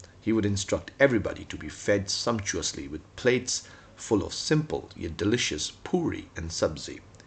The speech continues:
which is fried Indian bread and a delicacy of Indian mixed vegetables. However,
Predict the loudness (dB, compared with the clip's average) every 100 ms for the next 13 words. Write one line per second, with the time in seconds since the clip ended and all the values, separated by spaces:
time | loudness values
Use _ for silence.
0 | -20 -20 -20 -20 -20 -6 -2 0 0 2
1 | 2 2 0 -2 -2 6 6 4 -6 -20
2 | -20 -20 -14 -4 -2 0 0 -2 0 -2
3 | -2 -6 -8 -4 -2 -2 -4 -8 -6 -6
4 | -6 -10 -10 -10 -8 -8 -10 -20 -20 -20
5 | -20 -18 -18 -20 -20 -18 -6 -4 2 4
6 | 4